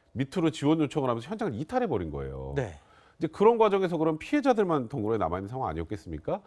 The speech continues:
Speaker 2: 네.
Speaker 1: 그러니까 지금 그러다 보니까 이 피해자 측에서는 이 지금 빌라가 엘에이치에서 관리하는 빌라예요.
Speaker 2: 네.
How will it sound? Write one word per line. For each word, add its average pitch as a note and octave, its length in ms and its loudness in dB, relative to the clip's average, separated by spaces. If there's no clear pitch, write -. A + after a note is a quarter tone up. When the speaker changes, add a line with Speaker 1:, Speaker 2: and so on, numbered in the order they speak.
Speaker 2:
네. G#2+ 180 -8
Speaker 1:
그러니까 D#3 160 4
지금 F3+ 240 -4
그러다 D#3+ 340 4
보니까 A#2+ 680 4
이 A2+ 140 -4
피해자 G#3+ 440 -4
측에서는 D3 880 -2
이 E3+ 220 -2
지금 D3+ 260 0
빌라가 A#2+ 460 0
엘에이치에서 D3 580 0
관리하는 F#2 400 -4
빌라예요. D2+ 640 -4
Speaker 2:
네. A2+ 200 -4